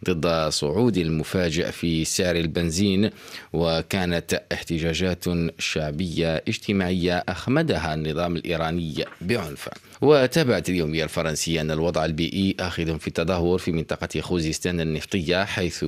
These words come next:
تحتوي على ثمانين في المائة من الاحتياطات النفطية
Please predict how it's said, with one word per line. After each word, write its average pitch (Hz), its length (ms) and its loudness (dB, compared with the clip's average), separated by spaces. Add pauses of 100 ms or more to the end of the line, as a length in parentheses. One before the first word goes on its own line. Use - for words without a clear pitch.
تحتوي 82 400 -2
على 78 120 -2
ثمانين 85 680 -2
في - 160 -4
المائة 82 300 0
من 80 160 0
الاحتياطات 82 680 -2
النفطية 87 640 0